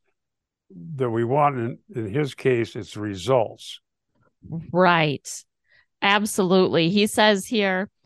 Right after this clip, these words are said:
Speaker 2: "In situations where we're experiencing an inability to get results, the Holy Spirit not only wants to direct our prayers precisely, causing them to light upon correctly,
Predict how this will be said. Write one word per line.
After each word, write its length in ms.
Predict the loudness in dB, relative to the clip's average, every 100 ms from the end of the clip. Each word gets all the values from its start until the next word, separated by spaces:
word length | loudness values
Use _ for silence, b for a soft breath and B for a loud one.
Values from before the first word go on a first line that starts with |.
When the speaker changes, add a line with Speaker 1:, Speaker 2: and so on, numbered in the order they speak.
| _ -4
Speaker 2:
"In 180 | -2
situations 880 | 0 -2 0 0 4 2 2 -4 -4
where 220 | -2 -2
we're 220 | 0 -2 -4
experiencing 1120 | -8 -14 -2 2 4 2 -2 -4 -6 -4 -4
an 180 | -4 0
inability 840 | 2 2 2 2 2 2 -2 -4
to 120 | -6
get 300 | -2 -2 -2
results, 800 | -2 -4 -2 -2 -2 -4 -8 -18 -20 b b
the 100 | -4
Holy 300 | 0 0 -2
Spirit 480 | -4 -2 0 2 0
not 260 | 0 0 0
only 300 | -2 -2 -4
wants 300 | -2 -4 -6
to 140 | -8
direct 560 | -4 -2 0 -2 -4 -4
our 180 | -2
prayers 440 | -2 -4 -4 -4 -8
precisely, 920 | -10 -10 -4 -4 -4 -8 -8 -8 -10 b b b
causing 480 | 0 2 2 0 -2
them 200 | -2 -2
to 120 | -4 -6
light 380 | -2 -4 -4
upon 440 | -8 -6 -4 -4 -6
correctly, 920 | -8 -6 -6 -6 -10 -10 -8 -10